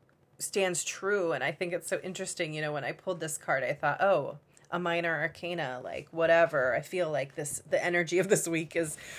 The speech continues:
much more karmic, right? But what more karma can you imagine than hearing the call of your true desire? And not just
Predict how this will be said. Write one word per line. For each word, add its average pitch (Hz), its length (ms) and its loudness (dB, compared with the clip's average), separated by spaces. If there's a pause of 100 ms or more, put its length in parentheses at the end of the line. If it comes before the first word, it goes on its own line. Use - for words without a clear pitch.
(120)
much 185 220 0
more 175 160 6
karmic, 175 720 4
right? 160 360 2 (600)
But 202 160 4
what 262 160 -4
more 320 180 6
karma 214 500 2
can 165 300 -4
you 156 580 -6
imagine 175 920 -2
than 143 480 -6 (800)
hearing 202 480 0
the 180 60 -4
call 139 680 0 (260)
of 165 160 -2
your 156 240 -4
true 147 320 -6
desire? 180 800 -6 (640)
And 202 160 6
not 214 240 4
just 185 240 2